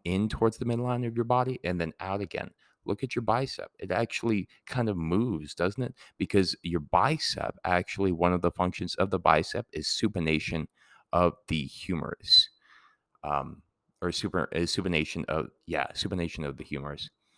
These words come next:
Um, so if you didn't know, now you know. Supine refers to laying down and facing upright. That's the anatomical. Whenever you look at an anatomical figure, they're in the supine position if you were to lay 'em flat down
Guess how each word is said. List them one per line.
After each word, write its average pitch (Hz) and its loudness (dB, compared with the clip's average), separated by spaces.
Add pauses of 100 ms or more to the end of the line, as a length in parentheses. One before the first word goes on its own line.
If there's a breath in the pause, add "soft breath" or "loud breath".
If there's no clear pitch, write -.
(400 loud breath)
Um, 73 2
so 82 4
if 78 -2
you 85 -2
didn't 85 0
know, 82 0
now 80 4
you 78 2
know. 73 -2
Supine 104 2
refers 87 0
to 78 -4
laying 78 0
down 71 -2
and 73 -8
facing 71 -6
upright. 67 -4
That's 69 -2
the - -8
anatomical. 73 0
Whenever 80 2
you 80 4
look 71 2
at 92 -4
an 78 -2
anatomical 76 0
figure, 107 0
they're 80 6
in 80 2
the 73 -2
supine 71 -4
position 71 -4
if - -14
you 67 -6
were 71 -2
to 69 -6
lay 71 -4
'em 69 -8
flat - 2
down 73 0